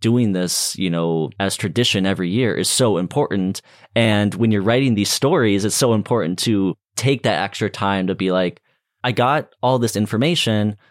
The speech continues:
Now let me see if there's anybody who has actually lived or their family or their ancestors have experienced this information." And so I can add more context to, once again, you know, if we just get this idiom, you know, "It's raining cats and dogs,"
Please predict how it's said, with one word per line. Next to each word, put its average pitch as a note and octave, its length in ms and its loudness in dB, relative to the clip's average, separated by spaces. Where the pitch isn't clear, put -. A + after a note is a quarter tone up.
Now A2 140 2
let A2 200 2
me B2 120 2
see G#2+ 380 0
if - 160 -2
there's G2 200 -2
anybody F#2 460 0
who F#2 420 -2
has F#2+ 300 -4
actually G2 600 -2
lived G#2+ 640 2
or G2 220 0
their F2 120 0
family A2 600 0
or F2+ 140 0
their E2+ 180 -2
ancestors G2 600 -2
have G#2 160 -2
experienced C3 640 0
this G2 140 -2
information." F#2+ 800 -2
And G#2+ 100 -2
so A2 140 0
I G#2 40 2
can - 240 -2
add A2+ 280 -2
more G#2+ 180 0
context G2+ 720 -2
to, F#2+ 320 0
once A2+ 220 0
again, B2+ 280 0
you G2+ 100 2
know, G2 140 2
if - 120 -6
we A#2 100 2
just G#2 200 -2
get A2 100 -2
this G2 220 -4
idiom, G#2 400 0
you F#2 120 0
know, F#2+ 80 0
"It's F#2 140 -4
raining G2+ 240 0
cats G2 300 -4
and F2+ 100 -4
dogs," F#2+ 600 0